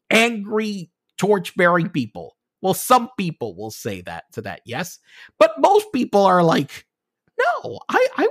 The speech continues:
wanna go see somebody sharing, you know, puppy memes and, you know, Seinfeld jokes and, you know, what,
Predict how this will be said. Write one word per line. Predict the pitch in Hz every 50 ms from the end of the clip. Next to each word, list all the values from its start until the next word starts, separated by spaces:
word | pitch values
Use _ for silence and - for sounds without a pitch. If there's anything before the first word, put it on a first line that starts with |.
| 571
wanna | 508 - - 165
go | 156 143 165 160 156 160 156 156 160 156 165 160 - _ _ _ _ - - _
see | - - - 214 208
somebody | - - 208 208 208 208 214 226 208
sharing, | - - - 202 208 208 214 214 214 214 220 220 226 214 202 202 - _ _
you | - 233 233
know, | 226 180 160 160 175 175 180 170 175
puppy | - 587 - - 494 480 -
memes | 165 156 143 123 110 104 95 95 87 85 85 - - 170 - -
and, | 185 180 180 185 185 180 196 - _ - - - - _ -
you | 523 539
know, | - 160 180 233
Seinfeld | 320 - - 466 508 659 - - - - - 131 117 117 -
jokes | - - 147 135 107 95 82 - - - - - -
and, | 208 214 214 214 214 208 196 196 196 - _ _ - _ _ _ _ -
you | 539
know, | 392 - 175 262 453 381
what, | 262 392 539